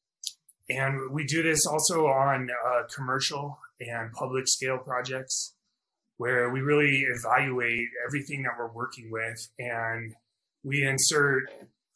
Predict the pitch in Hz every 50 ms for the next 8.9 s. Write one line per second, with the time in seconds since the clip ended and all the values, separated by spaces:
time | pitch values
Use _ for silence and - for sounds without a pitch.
0 | - - - - - 131 - - 170 175 180 175 160 151 147 151 160 160 160 147
1 | - - - - - 131 127 135 131 131 - 156 151 151 147 131 151 147 147 147
2 | 143 135 139 123 123 120 123 135 139 143 143 135 123 113 127 131 135 135 135 120
3 | 120 120 123 131 135 143 - - - _ _ _ _ _ _ _ _ _ _ _
4 | _ _ 139 131 135 135 135 - - 175 165 - 165 147 147 147 143 139 143 151
5 | 151 147 160 151 139 131 123 120 127 139 139 - 135 127 127 - - - 131 123
6 | 120 - - - - - - - - 143 131 120 120 - - - 135 123 127 123
7 | 120 - 123 117 113 113 110 113 113 - - 117 117 117 117 117 110 104 107 107
8 | - - 123 113 110 110 - - - 131 113 110 113 113 - - 117 107